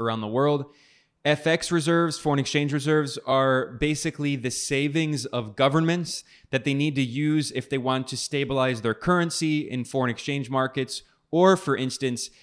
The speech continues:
if they have a balance of payments issue and they have to pay for trade, then they use what is essentially their savings held by their central banks. And around sixty percent of the F X reserves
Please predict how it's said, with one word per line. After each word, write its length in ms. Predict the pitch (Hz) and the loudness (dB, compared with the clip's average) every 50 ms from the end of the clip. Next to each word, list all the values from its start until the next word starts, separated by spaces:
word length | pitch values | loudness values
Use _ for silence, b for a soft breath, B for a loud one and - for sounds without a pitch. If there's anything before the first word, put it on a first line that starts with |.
| b b | b b
if 300 | b - 139 139 135 - | b 2 2 2 2 2
they 140 | - 139 127 | 0 0 2
have 440 | 123 127 123 123 123 123 123 107 - - | 2 2 2 2 2 2 0 -2 -6 -6
a 160 | - 123 120 | -4 -2 -2
balance 440 | 117 107 131 127 139 139 135 127 - | 0 2 2 2 2 0 -2 -4 -6
of 120 | 127 - - | -10 -8 -4
payments 420 | 143 156 156 156 156 151 - - | -2 0 0 0 0 -2 -4 -4
issue 360 | - 151 143 - - 147 151 143 | -4 -4 -4 -4 -2 -2 -2 0
and 80 | 131 | 0
they 80 | 127 123 | -2 -2
have 180 | 123 123 117 | -2 -4 -4
to 100 | - - | -6 -10
pay 460 | 110 - - 131 123 127 131 131 127 b b b b b | -10 -8 -6 -4 -2 -2 -2 -2 -4 b b b b b
for 320 | - - 123 120 113 110 | -6 -2 0 0 0 0
trade, 560 | 113 - - - 147 135 143 156 160 160 165 160 b b b b | -2 -4 -2 0 2 2 4 2 2 0 -2 -8 b b b b
then 160 | b 139 139 139 | b -2 0 2
they 80 | 135 | 2
use 480 | 127 120 120 143 170 170 165 143 120 120 - | 0 0 0 0 0 2 2 0 -2 -4 -4
what 260 | 120 135 127 127 - - | -2 -2 -2 -2 -4 -4
is 160 | 120 127 123 | -4 -4 -2
essentially 420 | 123 - - 147 143 131 - 143 | -2 0 0 0 0 0 -2 -2
their 160 | 123 117 113 | -2 -2 -2
savings 600 | 110 - - 185 196 190 151 127 120 110 110 104 | -2 0 0 4 4 4 4 2 0 -2 -4 -4
held 260 | - 135 135 135 127 117 | -2 0 0 0 2 2
by 140 | 127 120 | 0 0
their 240 | 113 120 117 113 110 | 2 2 0 0 -2
central 380 | 110 - - 123 113 - 120 107 | -4 -4 -6 -6 -4 -4 -4 -2
banks. 420 | 98 156 165 156 135 - - - B B B B B B B | 0 0 0 0 -2 -4 -8 -12 B B B B B B B
And 380 | - 139 147 147 147 143 131 - _ _ _ _ _ - | 0 0 2 2 2 0 -2 -6 _ _ _ _ _ -2
around 360 | 135 135 151 156 165 160 147 | 2 4 4 4 4 2 0
sixty 520 | - - - - 202 208 - - - 190 185 | -2 -2 0 0 0 0 -2 -4 -4 -4 -4
percent 540 | - 165 147 - - 156 147 123 101 82 - _ - | -4 -4 -4 -4 0 0 0 0 -2 -4 -8 _ -4
of 280 | - 131 135 123 117 113 | -2 0 0 -2 -2 -2
the 160 | 127 127 - | -4 -2 0
F 240 | 131 143 139 - - | 0 0 0 0 0
X 260 | 135 135 - - - | 0 0 0 -4 -6
reserves 560 | 123 120 107 117 117 113 110 107 101 - - | -6 -4 -2 0 0 2 0 0 -2 -6 -12